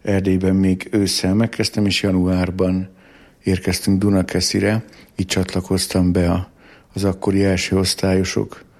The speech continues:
közösségébe. És aztán ezt a céget, ahol dolgoztak a szülők, felszámolták, ugye akkor privatizálták a nagyobb leányvállalatokat, és megszűnt, de hál' Istennek, mint minden régi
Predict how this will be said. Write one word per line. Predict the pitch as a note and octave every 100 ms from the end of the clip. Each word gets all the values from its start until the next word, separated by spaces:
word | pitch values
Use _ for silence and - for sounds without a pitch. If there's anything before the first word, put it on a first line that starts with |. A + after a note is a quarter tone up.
| -
közösségébe. | - A2+ B2 - - C3 C3 C#3 C3+ D#3+ F3 - _ _ _ _ _ _ _ _ _ -
És | D3
aztán | C3+ B2 A2+
ezt | G#2 -
a | G#2+ G#2+ - -
céget, | - A#2 G2 F#2+ G2
ahol | F#2+ F#2+
dolgoztak | G#2 F#2+ F2+ - -
a |
szülők, | F#2+ G#2+ F#2+ F#2+ A2 - - - - _
felszámolták, | - F#2 E2+ - F2 F2 F2 F2 F#2+ F2
ugye | F#2 F2+
akkor | - F2
privatizálták | - G2 F2 E2+ F#2 F#2 F2 E2+ F2+ F2+ - - _ _ _
a | F2+
nagyobb | F#2 F2 E2+
leányvállalatokat, | G2 F#2 F#2+ G2 G#2+ G#2+ G#2+ A2 G#2 G2
és | F#2
megszűnt, | - C3 - - F#3 F#3 F#3 - - - _ _ _ -
de | D3+
hál' | C3 G#2+
Istennek, | A#2+ - A2+ A2 A#2+ B2+ - _ - _ _
mint | A2+ -
minden | G#2 G2 G2
régi | G2 F#2+ G2